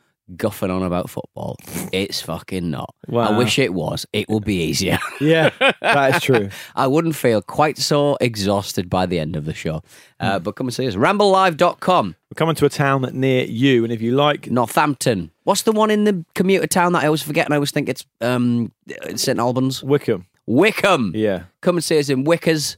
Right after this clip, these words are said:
Speaker 2: Yeah.
Speaker 1: Come and see us in Bournemouth.
Speaker 2: And I, th-, I think if people like this show, they, they will probably like Football Ramble Live because
Speaker 1: Mm.
Speaker 2: it's far less football-y than anything we
Speaker 1: It's
Speaker 2: do as a
Speaker 1: not,
Speaker 2: podcast.
Speaker 1: not about football.
Speaker 2: Yeah, it's far more
Speaker 1: Yeah.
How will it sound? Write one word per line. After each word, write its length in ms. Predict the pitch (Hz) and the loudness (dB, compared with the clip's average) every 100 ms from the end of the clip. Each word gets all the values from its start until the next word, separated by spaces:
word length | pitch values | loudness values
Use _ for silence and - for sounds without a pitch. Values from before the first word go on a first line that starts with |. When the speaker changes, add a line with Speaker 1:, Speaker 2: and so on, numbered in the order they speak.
| _ | _
Speaker 2:
Yeah. 260 | - 113 101 | -4 -2 -2
Speaker 1:
Come 140 | 95 | -2
and 60 | 143 | -2
see 120 | 151 | 0
us 100 | 135 | 0
in 100 | 127 | 0
Bournemouth. 260 | 110 143 143 208 | 2 4 4 4
Speaker 2:
And 20 | |
I, 100 | 262 | 4
th-, 180 | 294 220 | 2 2
I 100 | 254 | 2
think 180 | 254 208 | 2 0
if 80 | |
people 280 | - 247 233 | 2 2 4
like 220 | 220 208 | 2 2
this 200 | 165 214 | 4 2
show, 440 | 175 - 80 64 107 _ _ _ _ - | 2 0 0 -2 -6 _ _ _ _ 0
they, 140 | 156 | 2
they 220 | 147 170 | 2 2
will 120 | 165 165 | 2 2
probably 320 | - 190 175 | 2 4 4
like 240 | 160 139 | 4 2
Football 220 | 139 139 | 0 0
Ramble 260 | 139 135 123 | 2 2 4
Live 320 | 139 127 98 | 4 4 2
because 480 | - - 123 117 - | -2 2 4 2 0
Speaker 1:
Mm. 260 | - 101 95 | -4 -2 -2
Speaker 2:
it's 120 | - | -2
far 380 | - 180 180 180 | 0 4 4 4
less 280 | 156 151 - | 4 2 0
football-y 600 | - 156 - 117 113 110 | 0 0 2 2 2 2
than 180 | 110 | 2
anything 300 | 110 120 117 | 0 0 0
we 60 | 113 | 0
Speaker 1:
It's 60 | 107 | 2
Speaker 2:
do 80 | 107 | 2
as 80 | |
a 40 | 107 | 2
Speaker 1:
not, 120 | 98 | 2
Speaker 2:
podcast. 380 | 95 - 90 95 | 2 2 0 0
Speaker 1:
not 180 | 104 101 | 0 -2
about 240 | 85 - | -4 -4
football. 320 | - - - - | -6 -6 -2 2
Speaker 2:
Yeah, 220 | 156 110 | 4 2
it's 160 | 117 - | -2 -6
far 340 | - 160 160 | -2 2 4
more 340 | 147 135 123 87 | 4 4 4 0
Speaker 1:
Yeah. 140 | 85 | -6